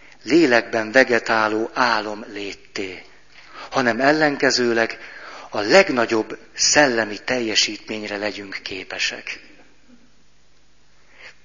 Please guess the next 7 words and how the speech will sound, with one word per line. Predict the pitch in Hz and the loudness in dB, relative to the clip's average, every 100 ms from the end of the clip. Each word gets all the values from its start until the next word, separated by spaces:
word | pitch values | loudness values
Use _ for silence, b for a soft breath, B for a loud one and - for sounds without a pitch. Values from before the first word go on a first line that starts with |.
| - - - - - - | -20 -20 -20 -20 -16 -2
Tökéletesen | 151 139 120 107 101 - - 110 | -2 -2 -2 -2 -4 -4 -2 -2
írja | 110 110 107 107 | -6 -8 -6 -6
le | 101 113 | -6 -6
azt, | 135 - - B B B B - | 0 0 -2 B B B B -18
amiről | - 107 104 104 107 107 107 - B B | -12 -10 -8 -8 -8 -10 -14 -20 B B
próbáltam | - 110 107 95 - 95 | -8 -6 -4 -4 -6 -10
beszélni, | 98 98 - 98 95 | -6 -2 -2 -4 -10